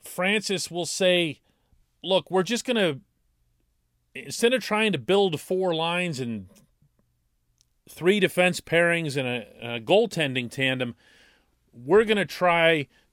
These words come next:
to pick up the best possible talents."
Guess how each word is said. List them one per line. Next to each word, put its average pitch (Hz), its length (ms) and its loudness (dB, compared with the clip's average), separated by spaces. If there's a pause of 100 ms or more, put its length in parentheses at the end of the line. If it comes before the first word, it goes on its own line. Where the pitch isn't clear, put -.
to 135 480 0 (1600)
pick 196 240 -2
up 175 160 2
the 127 120 -10
best 170 500 -2
possible 143 640 -2
talents." - 920 -6